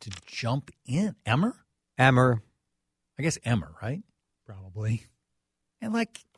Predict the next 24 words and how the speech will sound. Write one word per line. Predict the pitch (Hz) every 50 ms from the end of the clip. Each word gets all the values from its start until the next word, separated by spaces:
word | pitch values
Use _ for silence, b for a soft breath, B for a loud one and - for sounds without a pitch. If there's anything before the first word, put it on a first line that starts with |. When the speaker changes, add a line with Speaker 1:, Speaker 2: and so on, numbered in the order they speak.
| _ _ _ _ _ _
Speaker 3:
Jason | - 117 110 107 131 120
Speaker 1:
he's | 110
Speaker 3:
Lewis | 120 127 131 120 -
done | - 139 135 139 135 123
jumping | 117 139 143 127 127 139 139 143
in? | 151 160 156 - _ -
Speaker 1:
Yeah, | 117 123 127 127 123 123 127 123
he's, | 120 127 135 131 117 101 - - - - - - - - - -
he, | 120 123 113 101 _ _ _ _
he | - 120 127
did | 110 123 117 104
that | 123 107 87
with | 85 80 -
Tina. | - - 92 90 82 78 78 80 _ _ _ _ _ _ _ _ _ _ _ _ _ _ _ _ _
Um, | - 101 98 95 92 98 90 87 87 87 87 _ _ _ _ _ _ _ - - -
Emmer's | 180 220 277 294 -
got | 330 302 -
too | - 247
much | 240 226 - -
power | - - - 135 185 185 151
in | 107 92
the | 85
House | - - 160 214 - - - -
right | - -